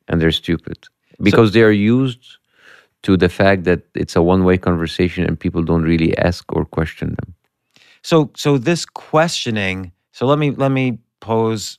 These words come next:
Speaker 2: an idea and, and see what you think of it. To some extent, you know, you're nineteen years in medicine. Medicine is a lot about skepticism.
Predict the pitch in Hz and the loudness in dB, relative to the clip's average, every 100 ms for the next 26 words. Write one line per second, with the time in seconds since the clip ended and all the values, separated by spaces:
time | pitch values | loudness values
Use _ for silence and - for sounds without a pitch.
0 | - 104 101 101 107 107 101 98 98 - | -12 -6 -6 -6 -6 -2 0 0 -2 -8
1 | - 95 95 92 95 - 101 90 107 98 | -12 -10 -8 -10 -12 -8 -8 -8 -8 -8
2 | 92 87 _ _ _ _ _ _ _ _ | -8 -8 _ _ _ _ _ _ _ _
3 | _ _ _ _ _ _ - 131 - 165 | _ _ _ _ _ _ -12 -8 0 0
4 | 180 143 - 113 110 104 - - 110 101 | 2 -2 -2 -2 -2 -6 -12 -12 -8 -4
5 | 101 113 117 117 123 - 123 113 104 101 | -2 0 0 2 0 0 0 2 2 2
6 | 110 101 92 92 98 123 127 113 113 110 | 2 0 -2 -4 -2 0 0 0 0 -2
7 | 104 98 98 98 104 - 98 95 95 95 | -4 -4 0 2 2 0 -2 0 0 0
8 | 95 - _ _ _ _ - - 110 101 | -6 -18 _ _ _ _ -16 -8 -4 -4
9 | 101 - 87 82 80 | -6 -8 -8 -8 -12